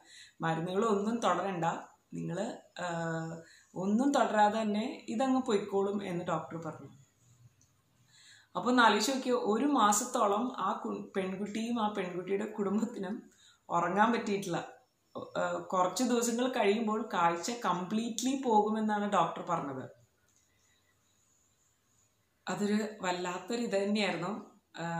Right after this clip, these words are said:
അപ്പോ, ആ, ആരെയും കുറ്റപ്പെടുന്നതല്ല, ആ, ഇങ്ങനെയൊക്കെ സംഭവിക്കുന്നുണ്ട് ഇവിടെ. അപ്പോ, ആ, പെട്ടെന്നൊരു ഡോക്ടർ,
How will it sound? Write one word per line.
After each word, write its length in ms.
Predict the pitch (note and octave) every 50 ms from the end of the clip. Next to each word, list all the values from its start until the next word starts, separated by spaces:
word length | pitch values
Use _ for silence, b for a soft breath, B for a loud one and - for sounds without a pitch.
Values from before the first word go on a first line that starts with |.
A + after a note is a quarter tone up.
| E3 E3 D#3+ D#3
അപ്പോ, 460 | D#3 D#3+ F3+ G3 G#3+ - - - - F3+
ആ, 40 |
ആരെയും 540 | F3 E3+ E3+ E3 D#3+ E3+ E3+ F3 G3+ B3+ C#4+
കുറ്റപ്പെടുന്നതല്ല, 760 | C4+ A#3+ - A3+ G#3+ A#3+ A#3 A#3 B3 C#4 C#4 B3+ A3 G#3 G#3 G3+ A3 A3+ - - - - - -
ആ, 380 | F3 E3+ E3 E3 E3 E3 E3 - - -
ഇങ്ങനെയൊക്കെ 460 | F3 E3+ E3+ E3+ G3+ A3+ A3+ A3+ C4
സംഭവിക്കുന്നുണ്ട് 840 | B3+ B3+ G#3+ F3 F3 E3+ F#3 F#3+ G3 F#3+ A#3 A3+ A#3 A3 G#3+ G3 F3+
ഇവിടെ. 400 | E3 D#3+ D#3+ F3+ A3 - - - - _ _ _ - - D#3+
അപ്പോ, 480 | D#3+ D#3+ - F3 F#3+ G#3+ D4 - - B B B B B B B B B
ആ, 360 | - E3+ E3+ E3+ E3+ E3+ E3 E3 - - - - -
പെട്ടെന്നൊരു 520 | F#3 F#3 - - G#3 G#3 A3 A#3+ A#3+ A#3+
ഡോക്ടർ, 400 | A#3 - G#3+ G#3+ G#3+ - G#3 G#3+